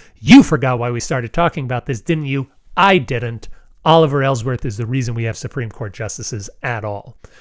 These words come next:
Granted, somebody else probably would have come up with a similar idea if he didn't, but, but, uh, he, he, he gets the credit right now. Uh, so, so I think this is,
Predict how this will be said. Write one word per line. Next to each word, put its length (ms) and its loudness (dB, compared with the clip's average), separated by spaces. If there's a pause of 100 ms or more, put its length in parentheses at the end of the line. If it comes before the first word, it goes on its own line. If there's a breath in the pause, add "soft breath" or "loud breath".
(520 loud breath)
Granted, 360 -6
somebody 320 -8
else 160 -12
probably 300 -8
would 120 -12
have 80 -14
come 160 -12
up 120 -16
with 100 -14
a 40 -18
similar 380 -10
idea 300 -8
if 100 -14
he 80 -8
didn't, 260 -10
but, 240 -6
but, 220 -2
uh, 200 -2
he, 640 -2
he, 120 -6
he 160 -2
gets 280 0
the 60 -2
credit 380 -4 (760 soft breath)
right 200 -4
now. 380 -8 (3250)
Uh, 340 -2
so, 240 2
so 140 2
I 80 6
think 220 -2
this 160 -2
is, 300 -6